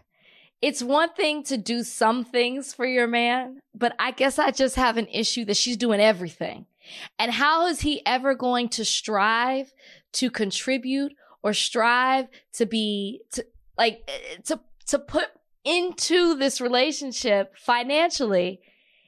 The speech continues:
if you're always doing everything for him? Why would she, why would he do any better? Now, maybe for Tamika, that's okay. But I have a feeling that after time,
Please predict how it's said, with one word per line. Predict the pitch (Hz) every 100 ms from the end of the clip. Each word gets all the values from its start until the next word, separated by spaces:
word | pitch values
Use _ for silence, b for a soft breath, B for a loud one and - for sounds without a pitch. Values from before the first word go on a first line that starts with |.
| b -
if | 254 247 - -
you're | 233 294
always | 269 285 294 254
doing | - 320 359
everything | 277 208 196 202 175
for | 180
him? | 175 160 165
Why | 226 294
would | 302
she, | 311
why | 240 254
would | 294
he | 294 277
do | 240 269
any | 269 262
better? | 330 370 180
Now, | 240 269
maybe | 285 294
for | 285 285
Tamika, | - 294 370 - 277 269 B B B
that's | 202 233 247 -
okay. | 247 240 285 269 170 B B
But | 214 -
I | 240 294
have | 294
a | 269
feeling | - 254 240
that | 208 -
after | 220 208 185
time, | - 226 226 254 285